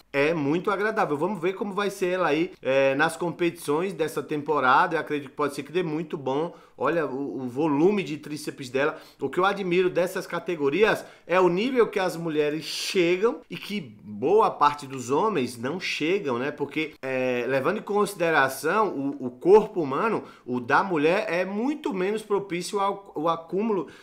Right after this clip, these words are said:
de massa muscular e muito menos ainda o condicionamento.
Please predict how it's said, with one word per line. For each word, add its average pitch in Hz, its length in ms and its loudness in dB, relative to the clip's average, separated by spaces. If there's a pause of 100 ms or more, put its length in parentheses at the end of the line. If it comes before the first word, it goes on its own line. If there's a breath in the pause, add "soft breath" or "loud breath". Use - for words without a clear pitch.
de 127 140 -6
massa 143 320 4
muscular 160 500 -2
e 339 100 2
muito 240 580 2
menos 180 480 0
ainda 185 540 0
o 170 120 -2
condicionamento. 185 1000 -4